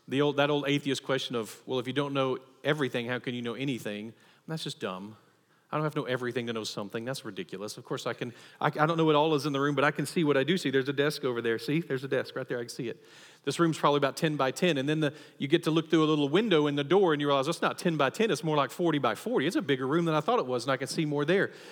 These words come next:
So all of a sudden, you thought you had one percent of it, but it turns out that one percent was a lot smaller than the one percent. And the, the more information you get, the, your percentage keeps going down.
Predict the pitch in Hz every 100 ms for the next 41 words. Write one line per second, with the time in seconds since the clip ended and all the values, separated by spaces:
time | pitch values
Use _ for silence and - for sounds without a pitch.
0 | - - - 196 220 - 247 202 180 156
1 | 247 262 202 175 165 160 185 185 151 -
2 | 220 139 139 143 131 175 151 131 147 135
3 | 165 151 127 135 117 117 117 110 - 127
4 | 120 107 101 104 107 95 98 98 - _
5 | _ _ _ _ _ _ - - - -
6 | _ _ _ _ - 156 151 131 180 175
7 | 175 214 220 180 202 196 190 175 165 180
8 | 214 160 151 156 156 156 233 202 - 196
9 | 156 185 185 175 208 147 104